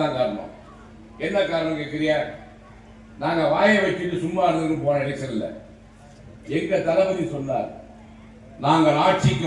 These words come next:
வந்தவுடன் டாஸ்மாக் கடையை முதலில் மூடுவோம்னார்." நாங்க என்ன நினைச்சோம், மூடுவோம்னு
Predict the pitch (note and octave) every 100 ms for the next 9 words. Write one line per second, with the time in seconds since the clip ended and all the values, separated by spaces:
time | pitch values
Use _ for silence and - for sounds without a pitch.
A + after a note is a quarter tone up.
0 | D3+ D3 C#3+ C#3 - - - - - -
1 | - - - C#3+ C#3+ E3+ F3 D3 D3+ D3
2 | D#3+ C#3+ D3 D#3 C#3+ C3 C#3 B2+ B2 A2
3 | - - - - - - - - - -
4 | - A2 C#3 C3+ B2+ - E3+ E3 C#3 C#3+
5 | - A2+ G#2+ - - - - - - -
6 | - - - - E3 G3 G3 F#3 G3+